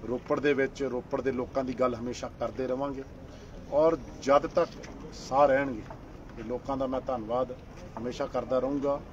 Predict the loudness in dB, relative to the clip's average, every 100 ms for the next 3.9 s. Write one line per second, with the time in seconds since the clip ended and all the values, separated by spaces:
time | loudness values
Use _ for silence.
0 | -4 -2 -2 -4 -4 0 0 0 -2 -2
1 | -4 -6 -12 -12 -12 -10 -6 -4 -2 -2
2 | -2 2 6 6 6 0 -12 -12 -14 -10
3 | -2 4 4 2 0 -2 -2 -2 -4